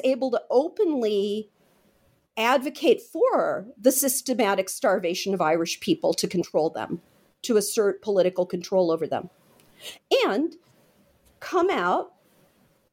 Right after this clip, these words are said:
in favor of children dying in the ditches. That is then becomes a trope of what a good parent, a good Irish parent is willing to do. They're able to turn the famine around and treat dying in the famine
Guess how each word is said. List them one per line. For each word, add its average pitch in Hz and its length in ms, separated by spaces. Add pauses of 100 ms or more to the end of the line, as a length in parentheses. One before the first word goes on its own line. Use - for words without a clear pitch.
in 285 180
favor 269 640
of 247 140
children 269 400
dying 220 560
in 247 160
the 240 80
ditches. 202 600
That 220 260
is 254 200
then 220 260
becomes 220 360
a 196 60
trope 311 640 (500)
of 214 540 (420)
what 226 320
a 247 80
good 247 400
parent, 294 400
a 196 60
good 240 260
Irish 214 440
parent 202 240
is 190 100
willing 196 220
to 226 80
do. 247 140
They're 185 140
able 202 220
to 185 80
turn 339 320
the 330 80
famine 240 380
around 165 720 (1080)
and 220 280
treat 240 520
dying 240 600
in 196 140
the 190 60
famine 190 640